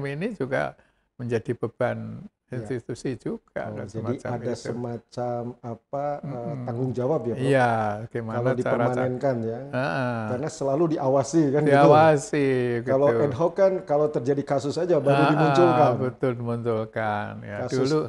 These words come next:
Speaker 2: ya.
Speaker 1: heeh, dulu itu ad hoc kelihatannya.
Speaker 2: Iya, iya.
Speaker 1: Artinya dipermanenkan itu dulu, ingat saya juga permanen itu.
Speaker 2: Iya, iya.
Speaker 1: Ya, kalau ndak ada masalah ya sudah,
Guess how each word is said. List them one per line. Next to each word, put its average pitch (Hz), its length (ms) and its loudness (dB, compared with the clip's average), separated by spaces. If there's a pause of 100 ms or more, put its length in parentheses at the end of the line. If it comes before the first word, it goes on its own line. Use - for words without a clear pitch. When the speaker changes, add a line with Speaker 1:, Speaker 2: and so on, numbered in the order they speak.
(220)
Speaker 2:
ya. 117 160 -6
Speaker 1:
heeh, 123 260 -8 (300)
dulu 120 240 -4
itu 123 280 -2 (580)
ad 113 160 -6 (100)
hoc 117 220 -2
kelihatannya. 107 600 -10 (120)
Speaker 2:
Iya, 117 200 -8 (340)
iya. 107 160 -8
Speaker 1:
Artinya 123 400 -2 (440)
dipermanenkan 135 1040 -2
itu 147 240 -4
dulu, 139 560 0 (160)
ingat 127 320 -10
saya 151 320 -6
juga 120 480 -6
permanen 117 720 -6
itu. 151 260 -12
Speaker 2:
Iya, 113 300 -10
iya. 113 180 -10
Speaker 1:
Ya, 113 140 -10
kalau 131 240 -6
ndak 113 320 -6
ada 113 180 -2
masalah 123 540 -6
ya 143 160 -8
sudah, - 480 -12